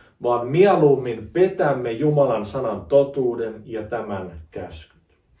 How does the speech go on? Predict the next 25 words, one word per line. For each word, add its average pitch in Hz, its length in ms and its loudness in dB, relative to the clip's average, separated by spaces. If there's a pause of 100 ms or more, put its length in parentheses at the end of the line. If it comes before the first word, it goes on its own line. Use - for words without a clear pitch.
(360)
Ja 139 80 4
ihmispelko 165 960 2
on 104 260 -6
jokaisen 139 600 0
meidän 110 460 -4
todellinen 104 680 -4 (260)
syntimme. 139 760 -4 (520)
Ja 113 260 -2 (340)
jopa 117 280 -2
Paavali, 135 600 0
luemme 127 300 0
apostolien 120 600 -8
teossa, 113 320 -6
kuinka 104 240 -12
häntä 110 340 -12 (160)
pelotti 131 520 2
ja 110 100 -2
hän 107 160 -6
joutui 107 320 -4
pyytämään 104 560 -8
rukousta, 113 480 -6
että - 160 -14
hän 98 280 -14
rohkeasti 123 720 -2
julistaisi. 104 840 -6